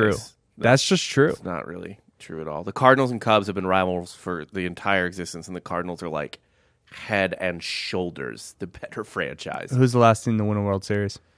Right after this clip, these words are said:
Speaker 2: That finally happened eight years ago.
Speaker 1: Yeah, so
Speaker 2: For the previous
Speaker 1: it,
Speaker 2: hundred years, it
Speaker 1: it's,
Speaker 2: wasn't a
Speaker 1: it's a rivalry now.
Speaker 2: Is it, for the previous hundred years, it wasn't a rivalry?
Speaker 1: No.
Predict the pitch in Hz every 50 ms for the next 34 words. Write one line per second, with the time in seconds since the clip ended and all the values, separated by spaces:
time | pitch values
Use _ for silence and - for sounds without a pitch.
0 | _ _ _ - 117 120 123 123 - - _ _ _ _ _ _ _ _ _ -
1 | - - 143 127 147 147 147 143 143 139 123 127 131 120 120 123 - 147 139 139
2 | 151 156 - _ _ _ - 117 117 117 107 113 107 101 95 95 85 87 80 76
3 | 65 - - - _ _ _ _ _ _ - - 135 147 147 139 117 - - 120
4 | 113 104 - _ - - 170 165 165 - - 180 185 190 180 185 175 165 151 175
5 | 170 165 151 160 147 135 135 147 151 143 156 143 127 120 131 127 - 151 139 135
6 | 170 165 151 180 170 147 143 143 143 175 190 165 139 120 110 95 90 92 95 104
7 | - - _ _ _ _ _ - 160 139 165 151 156 151 165 - - 247 269 254
8 | 254 233 - - 220 226 214 185 185 156 170 170 147 131 123 147 139 139 139 131
9 | 139 139 127 113 107 101 92 85 76 - - 110 - _ _ _ _ _ _ _
10 | _ _ _ _ _ _ 107 127 147 147 104